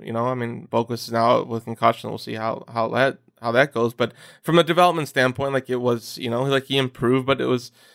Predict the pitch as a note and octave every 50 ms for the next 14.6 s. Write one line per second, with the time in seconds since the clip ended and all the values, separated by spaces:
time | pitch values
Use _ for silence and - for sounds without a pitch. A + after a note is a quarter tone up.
0 | _ _ _ _ - - A#2 A2+ A#2 A#2 - - - _ _ _ _ - - -
1 | - D#3 D3+ D3+ F#3 F3+ E3 - - G3 F3+ - - - D#3 D#3+ D#3+ C#3 A#2 A#2
2 | A2+ A#2 A#2 B2+ C#3 C#3+ C3+ - B2+ A#2 B2+ B2+ B2+ B2+ B2 B2 - - - B2+
3 | B2 - A#2+ B2+ - - B2+ B2 B2+ B2+ B2+ B2 B2 B2+ B2+ B2+ - B2+ B2 B2
4 | B2 - - A#2 B2 - B2 B2 B2 B2+ B2+ B2 C3+ C3+ C3 C#3 C3+ B2+ C3+ B2
5 | B2 - A#2+ A#2+ A#2+ A#2+ A#2+ A#2+ A#2 A#2+ A#2 - A#2+ A#2+ A#2 A#2 A#2 A#2 A#2+ A2+
6 | A#2+ A#2+ A#2 - - A#2 A2 A2+ G#2+ A#2 A#2 A2 A#2 A2+ A#2 A#2 A2+ A2+ A2 A2
7 | A2+ A2+ - - - - - - - _ _ - - A2 A2+ A2 G2 - - _
8 | _ _ _ _ _ - - B2+ B2+ A#2+ A2 A2+ A#2+ A#2 - - - - - -
9 | - - - D3+ - D#3 D#3 D#3 D3 B2+ - A#2+ A#2 G#2+ - - - - B2+ B2
10 | - C3+ A#2+ - - C3 A#2 - - - - - - - _ - A#2+ A#2+ A#2+ A#2
11 | A#2+ - A#2 G#2 - - - - _ _ - C3 - _ - D3 C3+ - C#3+ B2
12 | A2+ A2+ - - - A#2 A2 A2 - A#2 A#2 A2+ - B2+ C#3+ B2+ - D3+ B2 A#2
13 | A#2 B2 B2 B2+ B2+ B2+ B2 A#2 - - - - - - _ - - G#2+ - A2
14 | A#2+ A#2+ A#2+ A#2 A2 A#2 A2 A#2 A#2 A2+ -